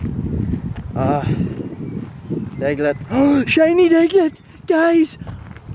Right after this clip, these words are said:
We just got a shiny Diglett! What am I doing? Why did I do that? No way. This is my second shiny Diglett, guys.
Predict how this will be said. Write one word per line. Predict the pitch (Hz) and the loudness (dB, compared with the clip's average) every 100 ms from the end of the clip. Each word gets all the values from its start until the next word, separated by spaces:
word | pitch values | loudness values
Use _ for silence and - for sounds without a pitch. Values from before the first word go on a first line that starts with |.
| - - - - - - - - - | -16 -20 -20 -20 -20 -20 -20 -20 -20
We | - | 0
just | 339 - | 2 4
got | 330 | 2
a | 302 | 4
shiny | 311 302 320 | 4 6 6
Diglett! | 311 294 320 330 - - - - - - - - | 6 6 6 4 0 -20 -20 -20 -20 -20 -20 -2
What | 320 320 | 4 6
am | |
I | 330 | 8
doing? | 311 320 349 311 254 - - | 8 10 8 6 0 -10 -6
Why | 285 302 | -2 0
did | 302 | 2
I | 311 | 2
do | 294 294 | 2 2
that? | 311 311 - - - - - - - - - - - - - - - - - - | 2 0 -2 -12 -20 -20 -20 -20 -20 -20 -20 -20 -20 -20 -20 -20 -20 -20 -18 -2
No | 226 226 | 4 6
way. | 226 226 220 208 - - - - - - - - | 6 6 4 0 -8 -20 -20 -20 -20 -20 -10 0
This | 220 | 2
is | 226 | 2
my | 226 | 0
second | 196 147 160 180 185 | 2 2 2 0 -2
shiny | 175 170 160 | -2 -2 0
Diglett, | 139 147 175 180 | 0 0 0 -2
guys. | 180 202 214 208 | 0 2 0 -2